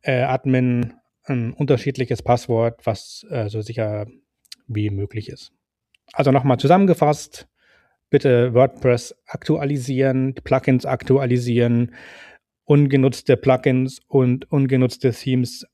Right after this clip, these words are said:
natürlich löschen, maximal ein Page-Builder, ähm, wenn's sein muss, besser keinen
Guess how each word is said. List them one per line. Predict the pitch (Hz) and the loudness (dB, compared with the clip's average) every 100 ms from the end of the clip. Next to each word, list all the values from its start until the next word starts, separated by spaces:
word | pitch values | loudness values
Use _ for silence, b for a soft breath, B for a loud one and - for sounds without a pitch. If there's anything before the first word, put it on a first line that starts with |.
| _ | _
natürlich | 127 127 127 120 | -10 -2 -2 0
löschen, | 151 165 - 151 147 147 _ _ _ _ _ _ _ _ _ _ _ - 208 _ _ | 2 2 2 0 -2 -6 _ _ _ _ _ _ _ _ _ _ _ -20 -20 _ _
maximal | 190 139 135 - 135 127 | -4 -2 -2 2 2 2
ein | 127 135 131 | 2 0 0
Page-Builder, | - 147 - 143 139 135 131 131 _ b b b b b b b _ _ | 0 -2 0 2 4 6 4 0 _ b b b b b b b _ _
ähm, | 131 123 120 120 117 | 0 0 0 0 0
wenn's | 120 117 | -2 2
sein | 123 131 | 2 2
muss, | 127 120 151 - | 0 -2 -8 -2
besser | 123 - 117 107 _ | -2 2 0 0 _
keinen | - 151 151 143 131 131 123 | -2 0 2 2 0 -2 -6